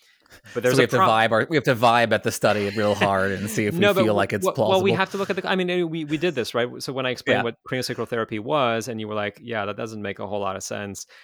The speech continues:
Speaker 1: Um,
Speaker 2: Mm-hmm.
Speaker 1: however, that supposes that we share a framework of reality.
Speaker 2: Right.
Speaker 1: Uh, but if you believe that, you know, severely diluting, uh,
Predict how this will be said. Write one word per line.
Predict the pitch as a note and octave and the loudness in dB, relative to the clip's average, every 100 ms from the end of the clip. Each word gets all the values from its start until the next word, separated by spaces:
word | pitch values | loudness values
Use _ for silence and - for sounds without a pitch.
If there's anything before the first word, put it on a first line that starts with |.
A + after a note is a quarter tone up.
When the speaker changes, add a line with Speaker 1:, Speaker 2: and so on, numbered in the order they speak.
| _ _ | _ _
Speaker 1:
Um, | A#2 A2 G#2+ G#2 | 0 0 0 -2
Speaker 2:
Mm-hmm. | G#2 G2+ F#2+ F#2+ _ _ _ | -4 -6 -8 -12 _ _ _
Speaker 1:
however, | - B2 A2+ B2 C4 A3 B2 G#2+ G#2+ - B2 G#2 | -8 -2 0 2 0 0 -2 -2 -4 -8 -18 -8
that | A#2+ A#2+ A#2+ A#2 _ | -4 0 -2 -4 _
supposes | - B2 - A3+ A3 D3+ C3 A2 | -12 -12 -4 0 2 0 -4 -4
that | A2+ A2 | -6 -6
we | A2+ A2 | -8 -8
share | - A2+ A#2+ B2 A#2+ - | -6 0 0 2 -2 -6
a | |
framework | G#2+ - A#2 B2 B2 A2 G#2 A2 | -14 -10 -6 -6 -6 -6 -8 -10
of | G2+ | -14
reality. | G2 G2+ G2+ G2+ G#2 - - _ _ _ _ _ | -12 -10 -6 -6 -6 -12 -20 _ _ _ _ _
Speaker 2:
Right. | G2 F#2+ D#2 _ | -4 -4 -4 _
Speaker 1:
Uh, | A2+ B2 A#2 | -4 -4 -2
but | C3 | -2
if | C3+ - | 0 -2
you | B2+ | -2
believe | B2 A#2 C3+ G#3+ F3+ C3 A2+ G#2 _ - - _ | -2 -2 -4 -4 -2 -2 -4 -10 _ -20 -20 _
that, | A#2+ A2+ A2+ G#2 G#2+ - - | -8 -2 0 0 -2 -6 -8
you | A#2+ | -4
know, | G#2 G2+ | -4 -4
severely | - C3 G2+ B2 B2+ C3 | -4 -4 -4 -2 -2 -2
diluting, | B2 A2 A2 B2 A#2 | -2 -2 -2 -4 -6
uh, | A2 | -10